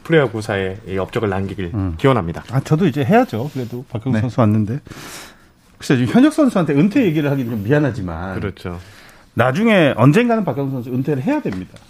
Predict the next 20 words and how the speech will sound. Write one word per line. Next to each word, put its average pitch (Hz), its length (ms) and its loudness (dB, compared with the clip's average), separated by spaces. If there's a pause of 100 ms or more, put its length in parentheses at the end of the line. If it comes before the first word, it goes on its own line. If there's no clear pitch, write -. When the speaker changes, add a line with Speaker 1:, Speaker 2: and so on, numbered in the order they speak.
(140)
Speaker 2:
예, 107 60 -10 (100)
은퇴를 117 880 -2
해야 202 200 6
되는데 127 500 0
그때는, 180 1120 0 (440)
어, 110 440 -2
이 110 500 0
좀 113 300 -6 (200)
코로나가 131 500 2
좀, 101 240 -4 (120)
어, 98 320 -10
잠잠해지고 110 880 -4
이제 110 80 -12
Speaker 1:
네, 101 140 -4
절로 151 160 2
보고 175 100 6
Speaker 2:
없어지면서, 117 760 4
Speaker 1:
얘기하세요. 104 220 2
Speaker 2:
예, 90 80 -2
없어지면서 117 600 0